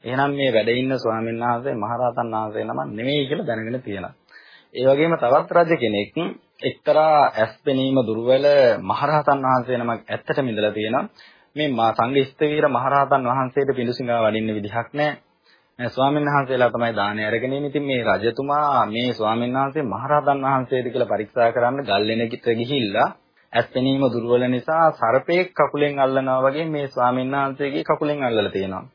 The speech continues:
ඒ වෙලාවේ ඇත්තටම මහරහතන් වහන්සේ නමක් ඉඳලා තියෙන. ඉතින් කිසිම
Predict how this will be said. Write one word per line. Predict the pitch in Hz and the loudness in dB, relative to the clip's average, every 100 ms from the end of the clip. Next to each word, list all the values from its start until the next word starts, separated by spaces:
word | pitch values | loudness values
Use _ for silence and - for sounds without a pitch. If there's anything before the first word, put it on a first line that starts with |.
| _ - _ _ _ _ _ | _ -20 _ _ _ _ _
ඒ | 135 | -2
වෙලාවේ | 139 147 156 143 | 0 4 6 4
ඇත්තටම | 120 156 156 | 4 0 2
මහරහතන් | 110 - 160 170 147 135 | 0 -2 0 2 4 2
වහන්සේ | 127 123 120 120 | 2 0 2 -2
නමක් | 113 117 | -2 -4
ඉඳලා | - 117 123 | -6 -2 -2
තියෙන. | 120 156 | -2 -6
ඉතින් | 135 147 | -4 -6
කිසිම | 139 139 | -6 -6